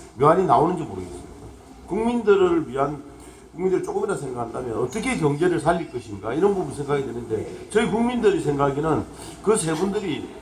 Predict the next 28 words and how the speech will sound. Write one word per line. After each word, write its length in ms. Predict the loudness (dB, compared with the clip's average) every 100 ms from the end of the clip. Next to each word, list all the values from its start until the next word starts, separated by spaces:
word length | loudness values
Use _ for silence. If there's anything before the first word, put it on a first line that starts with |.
| -2
그분들이 440 | 0 2 0 0
대부분 760 | 2 2 4 2 2 0 -6 -12 -16 -12
뭐 160 | -2 -2
법에 680 | 2 4 4 2 2 0 -2 -10 -2
말도 280 | 2 4 4
안 100 | 2
되는 160 | 0 -6
판결을 460 | -4 -2 0 0
하신 260 | 0 -6 -8
분이고 500 | -8 -8 -6 -4 -2
대부분이 300 | 2 2 2
법조계입니다. 760 | 0 -2 -2 -2 -4 -4 -4 -4 -6 -18 -20 -2
경제라는 640 | 2 4 4 6 6 6
경자도 380 | 0 0 2 0
몰라가지고, 920 | 2 2 2 2 -2 -6 -4 -4 -6 -8
어? 180 | -10 -10 -12 -20 -20 -20 -20 -10
그 120 | -6 -4
촛불 360 | -6 -2 0
가가-, 360 | 4 4 2 0
촛불 800 | -4 -4 0 2 2 2 -2 -6
집회에 320 | -12 -4 -4
가서 580 | 2 0 2 4 4 2 -4 -18 -2
그 100 | 4
외치면은 520 | 4 2 4 4 4
경제가 300 | 0 2 4
살아나는 480 | 4 2 2 4 2
줄 140 | -2 -4
알고 500 | -4 -4 -4 -4